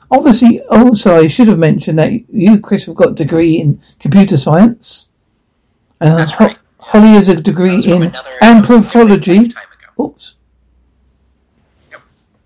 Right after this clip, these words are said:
Speaker 1: Which we know what it is. I know what the anthropology is because I do, I study ar-, archaeology and I am a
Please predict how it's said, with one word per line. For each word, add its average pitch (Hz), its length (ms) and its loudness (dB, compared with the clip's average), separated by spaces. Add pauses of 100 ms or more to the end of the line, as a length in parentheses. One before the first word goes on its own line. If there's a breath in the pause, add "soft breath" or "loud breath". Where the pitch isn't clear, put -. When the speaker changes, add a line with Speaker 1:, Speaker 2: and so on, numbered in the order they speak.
(320)
Speaker 1:
Which - 180 -4
we 196 80 2
know 185 260 4
what 175 200 2
it - 140 -2
is. 170 400 0 (680)
I 180 140 2
know 214 160 6
what 165 140 2
the - 100 2
anthropology 165 800 0
is 190 120 -4
because 202 220 -2
I 202 120 4
do, 202 320 2 (240)
I 196 180 2
study 208 380 2
ar-, 208 300 0
archaeology 165 960 -2 (280)
and 156 140 2
I 170 100 4 (100)
am 175 180 0
a 175 220 -2